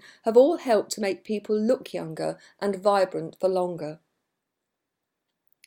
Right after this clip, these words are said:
So my number three, we have the opportunity to lead more interesting lives than our forebears. The opportunity to travel has never been greater. It's not so long ago that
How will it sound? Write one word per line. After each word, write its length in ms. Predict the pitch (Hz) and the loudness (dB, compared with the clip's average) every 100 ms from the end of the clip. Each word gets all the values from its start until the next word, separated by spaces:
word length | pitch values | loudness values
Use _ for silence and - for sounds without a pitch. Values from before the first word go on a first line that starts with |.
| _ _ _ _ _ _ - | _ _ _ _ _ _ -6
So 260 | - 320 320 | 2 4 4
my 180 | 330 | 4
number 300 | 320 320 320 | 4 2 2
three, 540 | 311 - 285 196 180 180 _ _ _ _ _ _ _ _ _ | -2 -2 0 0 -2 -10 _ _ _ _ _ _ _ _ _
we 140 | 240 285 | -2 0
have 200 | 311 320 | 0 2
the 100 | 339 | 2
opportunity 800 | 320 302 - 285 277 240 - 160 | 2 0 -6 -4 0 -2 -4 -8
to 140 | - | -4
lead 280 | 214 214 214 | 0 0 0
more 240 | 214 233 233 | 2 2 2
interesting 640 | 233 247 262 254 226 214 | 0 0 -4 -4 -2 0
lives 420 | 220 220 180 170 - | 2 0 0 -4 -4
than 140 | 190 | -4
our 160 | 190 196 | -6 -8
forebears. 840 | - 262 240 175 160 165 170 - _ _ _ _ _ _ _ _ - | -4 -2 0 -2 -2 -6 -6 -6 _ _ _ _ _ _ _ _ 4
The 100 | 247 | 8
opportunity 640 | 262 285 - 277 254 - | 8 6 0 0 0 -6
to 140 | - - | -14 -14
travel 480 | - 262 254 165 | -6 -4 -2 -4
has 180 | 185 208 | -4 -4
never 260 | 233 233 226 | 0 0 0
been 220 | 226 220 | -4 -4
greater. 640 | 214 254 277 277 175 175 _ _ _ _ _ - | -2 -2 -4 -8 -16 -16 _ _ _ _ _ -2
It's 220 | 254 254 | 0 0
not 180 | 320 - | -4 -4
so 200 | - 269 | 4 6
long 380 | 254 254 277 254 | 6 4 2 0
ago 280 | 175 165 170 | -2 -2 0
that 240 | 202 - | 0 -2